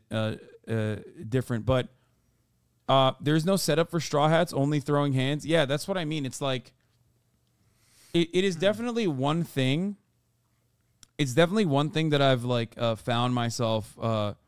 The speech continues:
Speaker 1: missing, I guess. It's fine. It's still a really good work on, uh, a-, across the board. It's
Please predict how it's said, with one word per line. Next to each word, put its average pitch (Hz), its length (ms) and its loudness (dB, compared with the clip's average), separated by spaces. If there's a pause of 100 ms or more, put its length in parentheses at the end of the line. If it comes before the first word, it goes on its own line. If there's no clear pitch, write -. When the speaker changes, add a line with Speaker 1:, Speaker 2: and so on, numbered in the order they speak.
(580)
Speaker 1:
missing, 110 480 -2
I 107 140 -4
guess. 107 400 -6
It's 160 220 -6
fine. 175 400 0
It's 127 180 -6
still 165 340 0
a 131 140 0 (100)
really 131 460 2
good 117 200 0
work 117 520 0
on, 117 240 0 (100)
uh, - 280 -8
a-, - 260 -8
across 123 360 -8
the 110 80 -14
board. 120 340 -8
It's - 240 -14